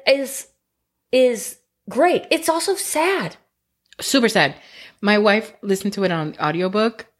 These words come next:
Speaker 2: I-, it's so, it is not my kind of book, right? It's just isn't.
Speaker 1: It's
Speaker 2: I realized
Speaker 1: horrifying.
Speaker 2: I like plot and I like things to happen and I like there to be a point. It's not for me. This book was beautiful. Like, the lines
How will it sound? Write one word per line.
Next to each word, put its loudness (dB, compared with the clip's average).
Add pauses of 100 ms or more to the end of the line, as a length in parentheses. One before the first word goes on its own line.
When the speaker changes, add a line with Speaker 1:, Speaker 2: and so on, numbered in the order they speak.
(760)
Speaker 2:
I-, -4
it's 0
so, 0 (680)
it 2
is 6
not 2
my 0
kind -8
of -10
book, -16 (300)
right? -2
It's -4
just -6 (120)
isn't. -8 (180)
Speaker 1:
It's 2
Speaker 2:
I 4
realized -2 (160)
Speaker 1:
horrifying. 4
Speaker 2:
I -2
like -2
plot 2 (100)
and 0
I 0
like 0
things -2
to -2
happen 2
and -2
I 2
like 0
there 0
to -4
be -4
a 2
point. -4 (460)
It's 0
not 6
for -2
me. -4 (200)
This 2
book 0
was -2
beautiful. 0
Like, 0 (120)
the 0 (360)
lines 2